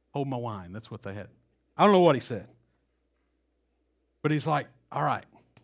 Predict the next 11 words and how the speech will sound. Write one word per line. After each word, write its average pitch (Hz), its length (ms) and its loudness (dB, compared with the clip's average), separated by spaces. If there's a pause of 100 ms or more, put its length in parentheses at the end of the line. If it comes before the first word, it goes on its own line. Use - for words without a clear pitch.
(1800)
Jesus, 160 560 -10 (160)
I'm 127 100 -12
gonna 139 160 -8
die 156 380 -6 (320)
on 123 160 -10
a 104 40 -16
cross. - 680 -12 (880)
I'm 135 100 -10
cool 233 240 -2
with 156 160 -6
that." 143 340 -6